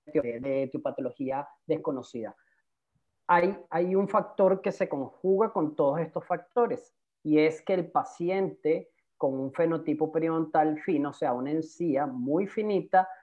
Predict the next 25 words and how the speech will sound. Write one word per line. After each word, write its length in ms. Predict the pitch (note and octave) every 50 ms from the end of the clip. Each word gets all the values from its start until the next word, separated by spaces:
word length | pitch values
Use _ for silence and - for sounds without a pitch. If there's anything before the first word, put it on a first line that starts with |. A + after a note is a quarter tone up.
| _ _ - D3+
va 100 | D#3 D3+
a 40 | D3+
ser, 420 | D3+ - F3+ D#3+ D#3+ D#3+ F3+ F#3+ _ _ _ _ _ _ _ -
eh, 300 | C#3+ D3 C#3 C3+ C3 B2+
va 120 | C3 C#3+
a 20 |
estar 200 | C#3 - F3 D#3
más 220 | E3 F#3 E3 - - _
predispuesto 720 | - F#3+ F#3 F3 D#3 C3+ A#2+ - _ - F#3 G3+ G3 - A3
a 40 | F#3
sufrir 440 | - E3 D#3+ - - C#3+ C#3 C#3 C#3+
de 80 | C#3+
una 140 | C#3+ C#3+ C#3+
recesión 420 | D3 D3+ D3 D#3 D3+ D#3 D#3+ D3+ C#3+
gingival 520 | D3+ D#3 E3+ F#3 F#3 F3 D#3+ D#3 E3 E3+ - _ _ _ _ -
en 140 | C#3+ D3 D3+
comparación 760 | - E3 E3 E3+ F#3 F#3 F3+ F3+ - - E3+ D#3+ E3 D#3 D#3
con 160 | - C#3+ C3+
un 120 | C3 B2+ B2
paciente 540 | - D3 - - - D3 C3 C3 - A#2+
que 80 | B2 A#2+
tenga 220 | - B2 A#2 B2
un 80 | B2+ -
fenotipo 420 | - C#3 B2+ A#2 - A2 G2+ -
periodontal 560 | C3 - D3 D#3+ F3 F3 E3+ - D#3+ D#3+ -